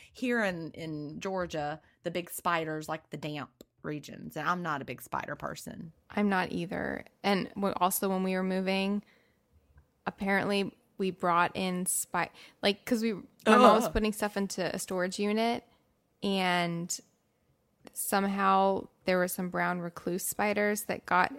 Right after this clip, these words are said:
Speaker 2: in the storage unit. And so then they, like, there was, like, one, I think, that they saw in the house, and we had to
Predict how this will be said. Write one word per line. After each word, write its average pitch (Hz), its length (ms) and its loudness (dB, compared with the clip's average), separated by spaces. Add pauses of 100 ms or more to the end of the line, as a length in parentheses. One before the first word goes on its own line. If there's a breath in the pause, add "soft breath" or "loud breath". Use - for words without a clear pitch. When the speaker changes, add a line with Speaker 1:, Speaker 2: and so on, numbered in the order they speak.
(160)
Speaker 2:
in 196 120 -2
the 185 60 -2
storage 190 320 -4
unit. 202 380 0
And 180 160 -2
so 185 100 -2
then 180 380 -2 (600)
they, 180 380 0 (120)
like, 185 220 0
there 180 100 2
was, 180 100 0
like, 180 220 -2
one, 180 560 -2
I 196 60 -2
think, 185 260 -4 (160)
that 180 160 -2
they 180 140 0
saw 180 180 -2
in 180 80 -2
the 185 60 -4
house, 190 420 0 (480 soft breath)
and 185 220 2
we 196 100 4
had 214 320 2
to 180 500 0